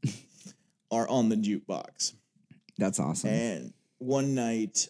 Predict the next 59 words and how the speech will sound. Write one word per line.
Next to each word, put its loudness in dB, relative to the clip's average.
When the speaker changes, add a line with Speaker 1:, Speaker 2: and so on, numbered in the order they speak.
Speaker 1:
uh, -4
a -4
buddy 0
of 2
mine 0
was -4
in, 0
and 0
it -2
wasn't 4
super 6
packed, -2
but -10
there 0
was -2
a -4
little 2
bit -2
of 0
crowd, -2
a -16
little 0
bit 4
of -2
a -6
crowd, 0
and 0
he 2
went 6
to -2
the -6
bathroom, 2
and 0
there 0
was -4
nothing 2
playing 2
in 4
the 0
jukebox, -4
and -4
he 0
played -4
Hulk -2
Hogan's 0
Real 0
American, 0
and -2
then 2
came -2
out 0
of -2
the -4
bathroom -2
and -2
ripped -6
his -2
shirt -4
off. -6